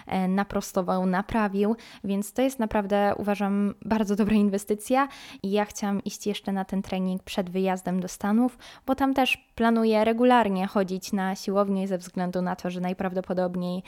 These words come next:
będzie to, e, najbardziej dostępna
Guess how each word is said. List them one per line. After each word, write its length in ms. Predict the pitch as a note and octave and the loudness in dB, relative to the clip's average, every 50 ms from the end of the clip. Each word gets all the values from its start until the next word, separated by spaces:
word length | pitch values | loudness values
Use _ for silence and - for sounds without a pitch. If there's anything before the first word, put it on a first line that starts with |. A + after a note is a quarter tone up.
| - - - _ _ - | -16 -20 -20 _ _ -2
będzie 380 | F#3+ G3+ G3 G3 F#3+ F#3+ F#3 | 0 2 2 2 2 0 -2
to, 460 | F#3 - - G#3 F3+ F3+ F3+ F3+ F3+ F3+ - - - - - - - - _ | -2 -2 -2 0 0 2 2 2 0 -2 -6 -20 -20 -20 -20 -20 -20 -18 _
e, 220 | - F#3+ F#3+ F#3 F#3 | -4 -2 -2 0 0
najbardziej 680 | F3+ F#3 F#3 F#3+ G3 F#3 A3 A3 A3 G#3+ G3 G#3 G#3 | 0 2 2 2 4 6 6 6 4 4 4 2 2
dostępna 1080 | F3+ F#3 F#3+ - - - A#3 A3+ A3+ A3+ - - A3+ A3 G#3 G#3 G3+ G3+ G#3 G3+ G3+ G3+ | 2 0 -2 -2 2 4 4 6 6 4 2 2 2 4 4 4 4 4 4 4 2 0